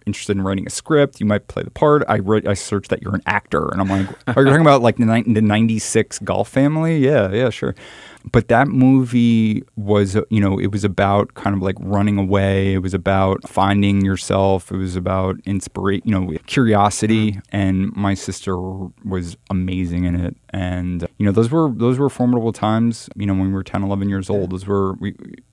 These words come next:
Speaker 1: a lot happened in, in, in our lives at that time. So yeah, she's, she, that was my favorite movie.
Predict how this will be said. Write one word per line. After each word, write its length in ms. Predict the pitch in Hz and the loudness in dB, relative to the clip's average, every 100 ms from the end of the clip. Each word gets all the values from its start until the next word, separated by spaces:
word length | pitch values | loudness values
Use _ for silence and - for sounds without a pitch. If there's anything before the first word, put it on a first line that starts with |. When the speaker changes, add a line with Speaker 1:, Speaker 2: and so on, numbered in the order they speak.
| _ _ _ _ _ _ | _ _ _ _ _ _
Speaker 1:
a 40 | 101 | -4
lot 240 | 107 110 | 0 0
happened 400 | - 107 98 92 90 | 0 -2 -2 -6 -6
in, 100 | 98 | -6
in, 380 | 95 90 95 - | -6 -6 -8 -8
in 140 | 95 | -8
our 120 | 95 95 | -8 -6
lives 500 | 95 95 95 95 - - | -6 -6 -8 -14 -20 -12
at 140 | 95 | -8
that 160 | 95 95 | -6 -6
time. 320 | 95 95 95 | -6 -6 -8
So 380 | - 98 98 101 - | -6 -4 -4 -8 -6
yeah, 200 | 95 90 | -4 -4
she's, 400 | - 117 98 - | -2 -2 -4 -10
she, 280 | - - 98 | -12 -8 -6
that 140 | 98 | -4
was 120 | 92 90 | -4 -6
my 100 | 95 | -10
favorite 300 | - 98 95 | -10 -12 -10
movie. 360 | 95 101 98 | -8 -8 -10